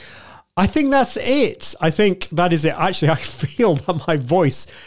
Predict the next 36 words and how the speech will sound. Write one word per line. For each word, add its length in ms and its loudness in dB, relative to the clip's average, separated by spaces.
is 160 -2
starting 400 0
to, 280 -2
to 160 -8
go. 220 0
So 180 -4
I 80 0
think 260 -2
I'm 160 2
gonna 200 0
probably 400 -4
leave 340 0
it 120 -8
there. 280 -2
But 420 0
I 80 0
will 180 4
be 120 -2
coming 320 0
back. 480 -2
Um, 400 0
my 200 -2
aim 240 2
is 80 0
to 80 -10
come 100 -2
back 160 -4
every 160 -2
Tuesday 640 0
and 160 0
every 300 -2
Thursday 720 0
for 600 0
new 240 0
live 220 0
shows. 460 0